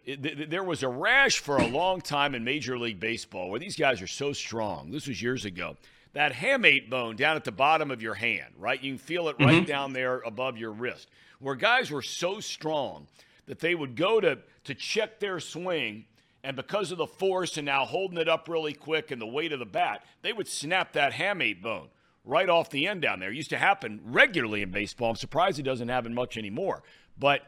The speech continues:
Speaker 1: but, but, but I, I had a doctor friend of mine over the weekend tell me that for doctors and orthopedics,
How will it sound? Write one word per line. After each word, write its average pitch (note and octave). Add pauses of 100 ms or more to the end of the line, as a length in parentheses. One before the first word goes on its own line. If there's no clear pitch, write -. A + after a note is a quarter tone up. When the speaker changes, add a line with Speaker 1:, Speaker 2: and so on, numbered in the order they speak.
(400)
Speaker 1:
but, E3+
but, F#3
but F#3
I, B3+
I G#3+
had F#3
a F3
doctor F#3+
friend D#3+
of D3
mine C#3+
over C#3
the C3+
weekend C#3
tell C3+
me B2+ (400)
that C#3 (180)
for D3 (380)
doctors C3+ (400)
and C3
orthopedics, E3+